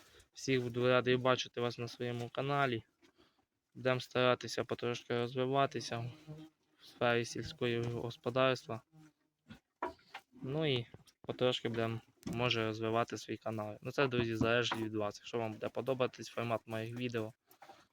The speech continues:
можливо, я постараюсь змінити трошки формат, зробити краще, поліпшити якість відео. Але це все залежить від вас. Якщо будуть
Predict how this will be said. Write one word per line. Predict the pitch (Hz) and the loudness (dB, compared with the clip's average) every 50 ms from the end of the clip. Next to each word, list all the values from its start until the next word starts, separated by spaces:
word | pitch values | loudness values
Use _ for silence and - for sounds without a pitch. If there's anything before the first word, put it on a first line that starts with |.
| _ _ _ _ - - _ _ _ | _ _ _ _ -20 -20 _ _ _
можливо, | - 135 131 147 156 156 135 123 | -4 2 6 8 8 8 8 6
я | 123 117 | 4 4
постараюсь | - - - - 123 123 123 123 120 117 113 - - - 113 | 2 -2 -4 0 2 4 6 6 6 4 2 2 0 -2 -4
змінити | 110 113 - 110 120 135 151 151 - 131 | -4 -2 -2 -2 0 2 2 2 2 0
трошки | 120 - 123 123 120 - - - 113 113 - _ _ - - - _ _ _ _ | 0 2 0 0 0 -2 -4 -6 -6 -8 -10 _ _ -20 -20 -20 _ _ _ _
формат, | - 120 117 120 123 123 123 117 - | -8 -6 -4 0 0 0 0 0 -2
зробити | 110 117 117 110 110 117 - - 110 | 0 0 2 2 2 0 -2 -2 -6
краще, | - - 117 120 117 120 120 - - - - 139 _ _ _ _ _ _ _ - - - - - _ _ _ _ _ _ _ _ | -2 0 2 2 2 2 2 -2 -4 -6 -8 -12 _ _ _ _ _ _ _ -20 -20 -20 -20 -20 _ _ _ _ _ _ _ _
поліпшити | - 135 131 143 135 - - 123 - - 120 120 | 2 4 4 4 4 2 0 -2 -2 0 2 4
якість | 117 123 123 120 - - 117 110 - - - - - - - - | 6 6 6 4 2 -2 -8 -8 -8 -10 -14 -14 -16 -16 -8 -2
відео. | 120 135 151 151 147 139 135 127 123 - _ _ _ _ _ _ _ _ _ _ _ _ _ _ _ _ _ _ _ _ _ _ - - - - - - - - - - - - - - - - | 2 4 4 6 6 4 4 2 -4 -8 _ _ _ _ _ _ _ _ _ _ _ _ _ _ _ _ _ _ _ _ _ _ -12 -12 -12 -12 -14 -20 -20 -20 -20 -20 -20 -20 -20 -20 -4 2
Але | - 123 123 123 | 6 8 8 8
це | - - | 6 4
все | 127 - - 135 | 4 4 4 4
залежить | 123 135 135 139 143 139 131 123 127 | 6 8 8 10 8 8 6 2 -2
від | 127 120 117 | -4 0 2
вас. | 113 107 107 - - - - - | 2 2 2 0 -4 -12 -12 -8
Якщо | - 117 113 - - 117 | -8 -6 -4 -2 -2 -2
будуть | 110 107 123 113 117 113 110 - - - | -2 -2 -4 -2 -2 -4 -4 -6 -10 -16